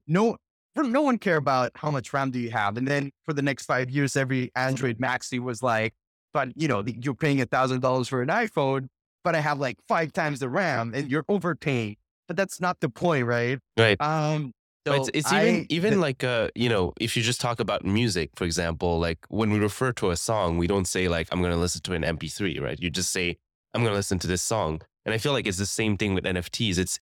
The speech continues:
Speaker 2: it's a medium. It's a, it's a way of, like, packing information, whatever that, uh, that fungible token might mean, into,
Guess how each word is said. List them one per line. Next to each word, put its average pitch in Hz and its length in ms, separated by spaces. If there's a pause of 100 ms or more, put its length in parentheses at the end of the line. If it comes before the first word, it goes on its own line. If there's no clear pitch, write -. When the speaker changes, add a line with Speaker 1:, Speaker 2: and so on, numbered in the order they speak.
(160)
Speaker 2:
it's - 240
a 107 100
medium. 98 840
It's 87 280
a, 87 220
it's 87 160
a 92 60
way 92 340
of, 85 240
like, 80 320 (200)
packing 107 340
information, 98 840 (300)
whatever 98 320
that, 90 280
uh, 85 240
that 90 140
fungible 92 460
token 95 320
might 92 220
mean, 110 400 (340)
into, 113 600